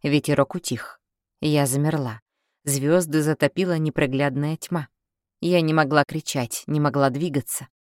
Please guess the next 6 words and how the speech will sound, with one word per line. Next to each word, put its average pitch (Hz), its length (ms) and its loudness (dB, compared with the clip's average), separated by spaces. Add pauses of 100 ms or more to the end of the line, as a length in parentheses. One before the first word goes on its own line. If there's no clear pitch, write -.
(340)
Стена 151 440 0
теней 151 440 0
распалась 156 580 -2
на 147 200 0
отдельные 131 560 0
фигуры. 147 520 -2